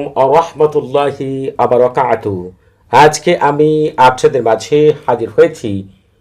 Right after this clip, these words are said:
স্বামীর পরকীয়া সারা জীবনের জন্য বন্ধ করার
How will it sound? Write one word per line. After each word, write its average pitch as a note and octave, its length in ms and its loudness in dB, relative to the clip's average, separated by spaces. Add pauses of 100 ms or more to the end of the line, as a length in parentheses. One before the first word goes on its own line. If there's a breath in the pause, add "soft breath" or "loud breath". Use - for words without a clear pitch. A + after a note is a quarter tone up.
(180)
স্বামীর D#3 540 -2 (120)
পরকীয়া A2 460 4 (480 soft breath)
সারা G3+ 340 6
জীবনের D3 360 2
জন্য A#2+ 240 0 (160)
বন্ধ D#3 300 2
করার G2+ 320 2